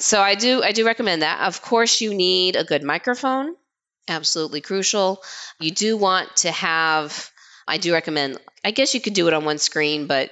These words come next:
it's much easier if you have two screens so that you could have your, you know, sort of comment area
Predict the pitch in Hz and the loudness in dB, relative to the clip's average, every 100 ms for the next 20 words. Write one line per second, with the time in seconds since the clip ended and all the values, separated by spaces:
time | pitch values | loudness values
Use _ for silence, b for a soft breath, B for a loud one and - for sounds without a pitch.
0 | - 147 170 156 151 139 139 131 131 - | -8 -6 -4 -2 -2 -2 -2 -2 -4 -4
1 | 127 113 - 240 226 220 220 B B B | -8 -4 -2 2 2 0 -6 B B B
2 | - 214 202 190 185 - 180 156 147 - | -2 2 2 2 2 0 2 0 0 -2
3 | 160 - 165 165 185 160 156 151 - 147 | -2 0 0 0 2 2 2 2 -2 -4
4 | 135 156 143 - 185 151 147 139 135 - | -2 -4 -6 -2 0 0 0 0 -2 0
5 | 143 143 135 135 131 123 | 0 2 2 2 2 0